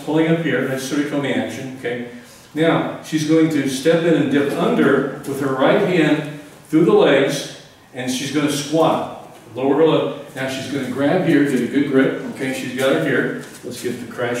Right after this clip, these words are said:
pad here. And when she throws her, she's gonna throw her over to her front left corner. So just go and throw her front left corner, like that, okay? So you don't throw them sideways, you pick them up,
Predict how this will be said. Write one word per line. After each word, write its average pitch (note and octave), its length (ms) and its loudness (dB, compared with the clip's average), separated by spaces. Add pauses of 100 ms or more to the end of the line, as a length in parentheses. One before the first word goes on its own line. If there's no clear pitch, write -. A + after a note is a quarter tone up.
(100)
pad A#2 280 -2
here. C3 240 2
And - 920 -4 (280)
when D#3 120 0
she D3+ 180 -2
throws - 480 4
her, - 480 2 (380)
she's G3+ 240 -4
gonna A3 160 2
throw G3 240 2
her F#3 180 4
over E3+ 300 4
to E3 160 2
her D#3 160 4
front D#3 520 0
left C#3 380 -2
corner. D#3+ 440 -2 (240)
So A#2 120 -14
just A2+ 180 -12
go A#2+ 100 -8
and - 100 -8
throw G#2 220 -8
her G2+ 40 -6
front G2+ 300 -10
left G2 200 -14
corner, G#2 200 -14 (1080)
like G#2+ 160 -14
that, - 280 -10 (240)
okay? - 360 -6 (480)
So - 140 -6
you C3 100 0
don't F3+ 180 2
throw E3+ 140 -2
them D#3 100 2
sideways, D3 920 2
you - 160 -12
pick D#3+ 120 -4
them F3+ 120 2
up, D3+ 360 2